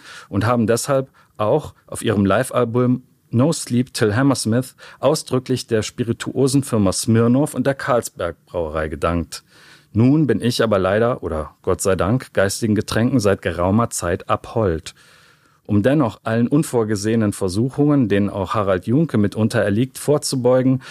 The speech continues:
machte ich eine Blutsenkung, ein E K G, alles negativ, und plünderte unsere Hausapotheke. Tranquilizer wollten eingepackt werden, Kreislaufmittel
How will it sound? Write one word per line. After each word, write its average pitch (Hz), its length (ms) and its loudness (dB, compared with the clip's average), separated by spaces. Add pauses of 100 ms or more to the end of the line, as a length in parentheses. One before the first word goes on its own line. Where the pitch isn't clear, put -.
(140)
machte 104 260 -2
ich - 120 -4
eine 95 140 0
Blutsenkung, 127 640 0
ein 95 140 0
E 98 80 0
K 87 200 -2
G, 110 280 0
alles 90 300 -2
negativ, 120 800 -2
und 107 140 2
plünderte 160 480 2
unsere 113 400 -2
Hausapotheke. 90 880 -2 (360)
Tranquilizer 131 840 2 (200)
wollten 98 300 -2
eingepackt 117 580 -2
werden, 120 240 2
Kreislaufmittel 117 840 -2